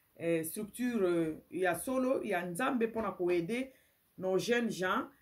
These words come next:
à devenir des chantres, euh, de Dieu.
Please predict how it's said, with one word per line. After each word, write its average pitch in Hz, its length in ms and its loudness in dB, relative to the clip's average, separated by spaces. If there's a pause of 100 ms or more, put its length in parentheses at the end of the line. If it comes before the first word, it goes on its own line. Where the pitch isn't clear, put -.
(140)
à 180 80 -2
devenir 185 760 0
des 165 120 -2
chantres, 240 500 0
euh, 180 1300 0
de 170 160 6
Dieu. 165 400 2